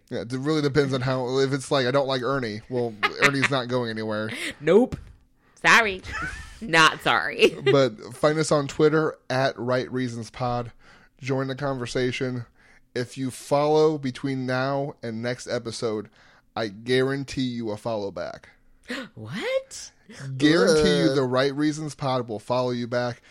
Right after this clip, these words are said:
Speaker 1: You can also follow me at cars underscore Bama on Twitter for really not much of anything.
Speaker 2: Cars underscore Bama.
Speaker 1: Cards, as
Speaker 2: Oh,
Speaker 1: in
Speaker 2: I
Speaker 1: card-
Speaker 2: think it's cars. <laughs> I was like,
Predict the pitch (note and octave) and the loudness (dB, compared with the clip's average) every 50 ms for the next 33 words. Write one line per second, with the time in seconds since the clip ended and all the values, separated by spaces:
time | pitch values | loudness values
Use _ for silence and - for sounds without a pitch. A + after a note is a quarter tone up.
0 | - - - - _ - D3+ C3+ D3+ D3 D3 D3 C#3 - C#3+ B2+ - - D#3 D3+ | -20 -20 -20 -16 _ -8 -2 -2 0 0 0 -2 -2 -2 -2 -2 0 0 0 2
1 | D3 D3 D3 C#3+ C#3+ C#3+ D3+ F3+ F3+ E3 C#3 B2+ - B2 C3 C3 A#2+ - - - | 2 2 2 0 0 -2 0 0 0 0 0 0 0 0 0 0 -2 -4 -8 -6
2 | - D3+ C#3+ D3 D3 D3 C#3+ D3 C#3 C#3 C3+ C3 - - C#3 B2+ B2 C3+ C#3 C#3 | -2 0 2 2 2 0 -2 -2 -4 -4 -6 -8 -4 -4 -4 -2 -2 -2 -2 -2
3 | C#3+ C#3+ D3 D3+ C#3+ - _ _ - _ _ _ _ _ _ _ _ _ _ B2 | -2 -4 -4 -6 -6 -10 _ _ -20 _ _ _ _ _ _ _ _ _ _ -4
4 | C3 C3 C3+ B2+ - C#3+ C#3+ C#3 C#3 D3 C#3+ C3+ - _ _ _ - - _ _ | -4 -4 -4 -6 -2 0 0 2 2 2 0 -2 -6 _ _ _ -20 -20 _ _
5 | - - - - C#3+ - D3+ B2+ B2 A#2 A2+ - _ _ _ _ - - - - | -18 -12 -2 2 4 4 4 4 2 0 -2 -6 _ _ _ _ -20 -20 -20 -20
6 | _ _ C3 C3 C3+ C3+ C3+ C3 B2+ B2+ B2+ B2+ - - C3 B2 A#2 B2+ A#2+ B2 | _ _ -2 0 0 2 2 0 0 -2 -4 -4 -4 -4 -6 -4 -4 -4 -4 -4
7 | B2 B2+ A#2 A2+ A#2 A2+ A#2 A3+ A#3+ B3 B3+ C4 C4+ C4+ - - F#3 F#3 G#3 G#3+ | -4 -4 -4 -4 -4 -4 -4 -4 -4 -2 0 0 -2 -2 -2 -4 -4 -2 -2 -4
8 | G#3 G#3 G3 G3+ F#3+ E3+ F3+ E3+ E3 D#3+ D3+ C#3 C3 C3+ C#3+ D#3 A#2 A2+ A2 - | -6 -8 -10 -10 -8 -6 -4 0 2 4 4 6 4 2 0 -2 -6 -8 -8 -10
9 | - - - A3+ B3 B3+ A#3+ A#3+ B3 B3+ - - - A4+ G4+ D#4 - - F#4 A4 | -4 2 6 8 10 10 10 10 8 8 8 6 6 6 2 -2 0 4 6 8
10 | F4+ F4+ F4+ F4 E4 F#4+ A#4 A4+ - G4 C5+ - - - B4 B4 - | 10 10 10 10 10 8 6 6 8 8 8 8 8 6 6 6 4